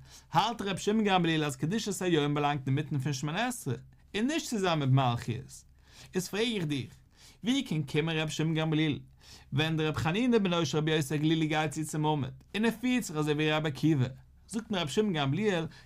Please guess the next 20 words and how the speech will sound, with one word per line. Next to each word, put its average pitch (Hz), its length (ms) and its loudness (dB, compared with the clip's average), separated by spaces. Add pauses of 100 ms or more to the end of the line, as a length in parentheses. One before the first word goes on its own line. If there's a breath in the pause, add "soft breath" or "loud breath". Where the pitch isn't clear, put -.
gewaltig 214 560 4
das 180 180 0
Git 226 220 -6
getan. 135 480 -2 (960)
Was 196 160 -6
meint 196 240 0
Git 170 160 -2
getan? 135 500 0 (300)
Lechora, 165 400 0
verstehen 170 360 0
wir 165 80 -2
bis 160 180 -2
hierher. 131 420 2 (320 loud breath)
Das 214 80 -4
ist 196 80 -8
gesagt, 139 240 -2
Oves, 180 560 2
Gewires, 156 680 2
Kedushas 151 420 -4
Hashem. 127 500 -2